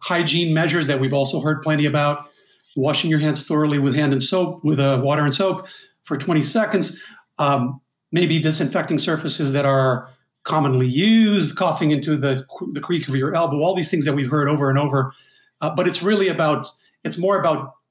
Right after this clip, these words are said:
doing what we know than, than about knowing what to do at this point, right? It's about actually, um, taking action on these things that we've heard. Um, th-, the other thing is, uh, people who are at,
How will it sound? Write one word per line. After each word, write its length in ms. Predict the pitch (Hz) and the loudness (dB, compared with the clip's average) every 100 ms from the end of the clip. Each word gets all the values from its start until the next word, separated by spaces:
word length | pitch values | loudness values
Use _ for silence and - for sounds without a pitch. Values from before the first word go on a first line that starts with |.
| _ - 123 | _ -12 -2
doing 560 | 170 190 175 147 147 _ _ | 2 2 2 -2 -4 _ _
what 180 | 151 170 | -6 -2
we 120 | 156 | 0
know 320 | 147 156 156 147 | 2 2 2 0
than, 260 | 143 131 | 0 0
than 260 | 147 139 147 | 0 -2 -2
about 300 | 139 131 127 | -2 -2 0
knowing 240 | 156 156 | 2 2
what 160 | 147 147 | 0 -2
to 80 | 123 | 0
do 180 | 156 | 0
at 80 | 160 | 0
this 140 | 175 - | -4 -2
point, 260 | 196 208 - _ _ | 0 0 -6 _ _
right? 140 | 165 156 | -2 -2
It's 100 | 156 | 0
about 240 | 156 151 | -2 -2
actually, 640 | 156 160 - 160 151 135 - _ _ _ - | -2 -2 -2 0 0 -2 -10 _ _ _ -4
um, 560 | 131 120 110 113 123 - _ - | -4 -2 -2 -4 -4 -14 _ -8
taking 340 | - 156 151 143 | -4 -2 -2 -2
action 260 | 143 165 | -2 -2
on 100 | 143 | 0
these 180 | 135 - | 0 0
things 160 | 151 127 | 0 0
that 120 | 123 | -2
we've 120 | 123 | -2
heard. 440 | 131 165 175 160 - - - _ - | 0 0 0 -4 -12 -20 -20 _ -4
Um, 520 | 143 143 139 131 131 _ _ - - | 0 2 2 0 -4 _ _ -8 -6
th-, 180 | 143 - | -6 -6
the 180 | 160 190 | 0 2
other 180 | 269 226 | 4 4
thing 180 | 196 170 | 2 2
is, 380 | 156 131 - _ _ _ _ _ _ _ - - | 0 -2 -8 _ _ _ _ _ _ _ -16 -4
uh, 140 | 151 | -4
people 320 | 151 220 226 170 | 0 2 2 2
who 120 | 175 | 2
are 140 | 165 | 2
at, 200 | 151 - | 0 -4